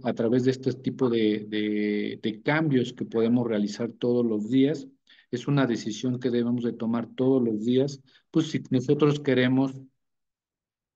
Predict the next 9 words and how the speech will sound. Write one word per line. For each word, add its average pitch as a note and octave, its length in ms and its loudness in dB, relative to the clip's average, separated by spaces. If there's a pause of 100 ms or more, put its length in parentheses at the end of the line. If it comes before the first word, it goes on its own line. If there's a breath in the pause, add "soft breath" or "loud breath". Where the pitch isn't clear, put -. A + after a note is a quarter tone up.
(140)
eh, B2 240 0
prevenir B2+ 880 4
el A#2+ 100 0
desarrollo A#2+ 500 2
de A#2+ 80 4
algún A2+ 240 0
tipo A2+ 240 0
de G#2 160 2
cáncer. G2 360 -8